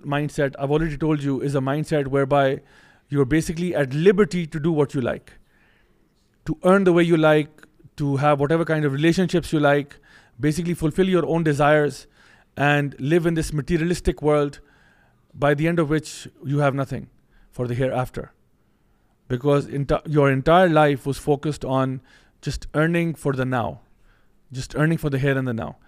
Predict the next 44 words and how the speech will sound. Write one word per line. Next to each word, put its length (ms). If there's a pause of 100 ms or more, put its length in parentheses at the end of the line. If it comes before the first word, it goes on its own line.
(880)
So 160
guys, 220
this 180
is 200
in 160
a 40
nutshell 580
what 320
liberalism 500
leads 280
to. 240 (1080)
Inshallah, 300
tomorrow 340
we 140
will, 340
uh, 340 (140)
discuss 360
this 160
further, 280
because 320
this 140
topic 320
of 100
liberalism, 560
inshallah, 520 (340)
I'm 220
trying 320
that 340
we 140
can 160
un-, 200
understand 480
it 120
conceptually, 580
so 100
we 120
understand 460
what 180
are 100
the 240
implications 640
of 140
liberal 280
thought 380